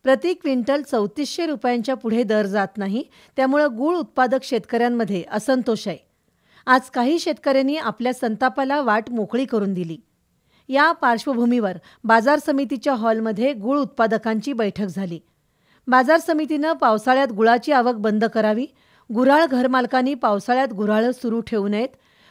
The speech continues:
गुळ तयार करताना साखरेचा वापर करू नये, तसंच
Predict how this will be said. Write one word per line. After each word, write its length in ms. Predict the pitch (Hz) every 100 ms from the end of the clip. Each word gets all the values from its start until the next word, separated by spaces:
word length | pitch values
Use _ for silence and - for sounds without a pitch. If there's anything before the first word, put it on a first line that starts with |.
| -
गुळ 180 | 226 320 320
तयार 220 | 269 254
करताना 540 | 262 247 254 240 254
साखरेचा 600 | 269 240 208 220 285 311 311
वापर 320 | 240 - 233
करू 240 | 226 214
नये, 260 | 214 208 277 _ _ _ 254
तसंच 320 | - 302